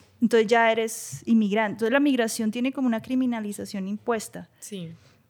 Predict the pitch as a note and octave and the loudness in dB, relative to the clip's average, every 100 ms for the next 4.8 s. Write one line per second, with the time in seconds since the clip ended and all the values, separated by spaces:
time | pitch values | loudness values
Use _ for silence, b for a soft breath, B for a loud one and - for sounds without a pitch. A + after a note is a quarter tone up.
0 | _ _ - _ - A3 G#3+ G#3+ G#3 G3+ | _ _ -20 _ -2 2 2 0 0 -4
1 | - A3+ G#3 G#3 A3 A#3 B3 A#3+ A#3 B3 | -4 -2 0 0 -2 -4 -4 -4 0 2
2 | A#3 A#3 A3+ A3+ - A#3 A3+ A3+ - A#3 | 2 0 -2 -4 -4 -4 -4 -4 0 2
3 | A3+ G3 F#3+ - F#3+ F3+ F3+ G3 G3+ G#3 | 2 -2 -4 -8 -6 -6 -6 -10 -10 -8
4 | G#3+ A3 G3 F3+ F#3 F#3 G3 | -6 -4 -2 -2 -4 -6 -10